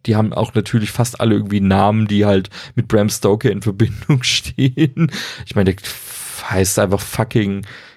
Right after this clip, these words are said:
Captain Van Helsing. Äh, ja klar, hängt dann das irgendwie mit Dracula zusammen. Wer hätt's geahnt? Buhu. Aber es ist cringe durch und durch und, aber es ist so schlecht wirklich,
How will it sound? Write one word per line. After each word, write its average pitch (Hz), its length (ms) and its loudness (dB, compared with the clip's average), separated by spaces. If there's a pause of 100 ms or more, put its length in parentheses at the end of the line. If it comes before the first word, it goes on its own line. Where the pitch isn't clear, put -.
Captain 98 520 0
Van 101 180 2
Helsing. 98 680 4
Äh, - 880 -8 (120)
ja 117 240 -8
klar, 98 840 0 (560)
hängt 101 320 0
dann 104 140 2
das 98 220 2
irgendwie 104 260 0
mit 98 240 -4
Dracula 101 460 -2
zusammen. 95 420 0 (840)
Wer 101 320 2
hätt's 101 180 0
geahnt? 95 600 0
Buhu. 101 520 0 (400)
Aber 98 640 0
es - 220 -6
ist - 340 -4
cringe 117 560 4 (180)
durch 131 500 4
und 113 240 -4
durch 110 580 -4
und, - 380 -8 (480)
aber 120 240 2
es 123 160 2
ist 113 160 -2
so 135 140 4
schlecht 113 500 0
wirklich, 107 300 0